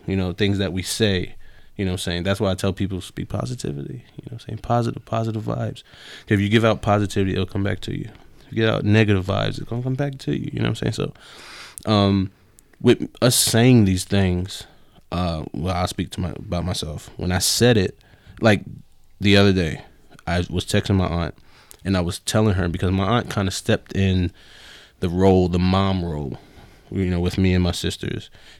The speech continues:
and helping out and really being there for us. And I was, t-, I wasn't,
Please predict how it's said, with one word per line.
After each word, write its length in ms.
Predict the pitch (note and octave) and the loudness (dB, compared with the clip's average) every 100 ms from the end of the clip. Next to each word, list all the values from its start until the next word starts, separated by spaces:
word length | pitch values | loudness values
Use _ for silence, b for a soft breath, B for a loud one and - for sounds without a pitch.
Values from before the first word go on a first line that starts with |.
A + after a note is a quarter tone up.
| - | -4
and 100 | F2 | 0
helping 360 | F#2+ F2+ F2+ | 0 2 2
out 200 | F2 F2 | 2 0
and 120 | F2 F#2 | 0 0
really 180 | F#2 | 0
being 300 | F2 F#2+ G2 | 2 6 6
there 100 | F#2 F2 | 6 2
for 280 | F#2 F#2 | -2 -2
us. 200 | - - - B B B B B | -4 -10 -14 B B B B B
And 160 | A2+ | 4
I 60 | G2+ | 4
was, 160 | F2 - | 4 0
t-, 220 | - - - | -2 -2 0
I 80 | |
wasn't, 260 | B2+ C#3+ A#2+ | 2 2 0